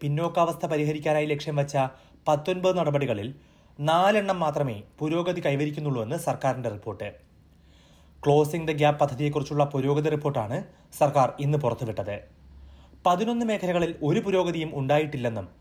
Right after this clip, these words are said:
റിപ്പോർട്ട് പറയുന്നു. സ്വന്തം വീട്ടിൽ നിന്ന് മാറി out of home കെയറിൽ ജീവിക്കുന്ന കുട്ടികളുടെ സാഹചര്യവും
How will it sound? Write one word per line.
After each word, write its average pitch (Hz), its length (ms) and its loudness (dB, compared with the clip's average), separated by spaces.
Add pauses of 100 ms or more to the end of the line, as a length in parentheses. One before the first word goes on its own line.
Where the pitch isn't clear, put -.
(140)
റിപ്പോർട്ട് 123 280 -2
പറയുന്നു. 104 480 -4 (960)
സ്വന്തം 135 280 0
വീട്ടിൽ 135 220 2
നിന്ന് 139 160 0
മാറി 123 340 0 (460)
out 175 180 2
of 202 100 6
home 190 300 0
കെയറിൽ 180 220 4
ജീവിക്കുന്ന 160 400 -2
കുട്ടികളുടെ 151 340 -2
സാഹചര്യവും 143 600 0